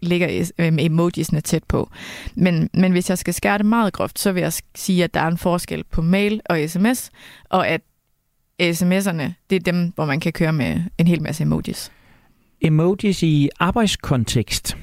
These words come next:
Speaker 1: Mm.
Speaker 2: Ja eller nej?
Speaker 1: Nej.
Speaker 2: Slet ikke?
Speaker 1: Jo.
Speaker 2: <laughs> Så hvad er de gode retningslinjer i forhold til brug af emojis i, øh, i arbejdskontekst?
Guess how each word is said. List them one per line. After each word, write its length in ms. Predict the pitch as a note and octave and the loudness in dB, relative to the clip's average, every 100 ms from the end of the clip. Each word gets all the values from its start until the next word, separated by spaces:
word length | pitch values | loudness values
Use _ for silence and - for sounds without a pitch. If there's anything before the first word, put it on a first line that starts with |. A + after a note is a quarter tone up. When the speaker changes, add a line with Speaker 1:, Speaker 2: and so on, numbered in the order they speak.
| - | 0
Speaker 1:
Mm. 240 | E3+ D3+ D#3 _ _ - | 0 2 -4 _ _ -2
Speaker 2:
Ja 220 | B2+ D3+ | 0 2
eller 160 | E3 | 2
nej? 260 | C3+ A2+ - - - - - - | 0 -2 -6 -14 -20 -20 -20 -6
Speaker 1:
Nej. 240 | D#3+ D3 - - _ _ _ _ _ | 0 0 -2 -8 _ _ _ _ _
Speaker 2:
Slet 400 | - - E3 F3 | -4 0 2 2
ikke? 240 | D#3+ - - - E3+ | 2 -4 -10 -4 0
Speaker 1:
Jo. 280 | E3 D#3+ G3+ - _ - _ - - - | 2 0 -6 -16 _ -20 _ -12 -8 -8
Speaker 2:
<laughs> 720 | - - - - - - C4 - | -8 -14 -16 -18 -12 0 0 0
Så 320 | - - D#3+ | 0 2 2
hvad 180 | D3+ F3+ | 2 2
er 120 | E3+ | 2
de 120 | E3+ | 0
gode 300 | - E3 F#3 | 0 2 4
retningslinjer 840 | D3 D3+ F#3 E3+ - D3 C3+ B2+ B2+ | 2 0 0 0 2 2 2 0 0
i 80 | B2+ | -2
forhold 460 | - C#3 C#3+ C3+ | 0 2 2 -2
til 300 | - C#3 C3 - - - - - - - - - | -2 0 0 -2 -10 -20 -18 -20 -20 -20 -20 -2
brug 260 | C3 C#3+ C3+ | 2 2 2
af 100 | C3+ | 2
emojis 680 | B2 A#2+ B2+ C3+ C#3 - B2 | 2 2 0 0 0 0 -2
i, 340 | C3 A2+ A2 | 2 4 4
øh, 400 | G#2+ G2+ G2 F#2+ F#2+ - D4+ | 4 2 2 0 -2 -6 -2
i 100 | B2 | 0
arbejdskontekst? 880 | A2+ B2+ A#2+ - B2 C3 - - | 2 -2 -2 -2 -2 -2 -8 -14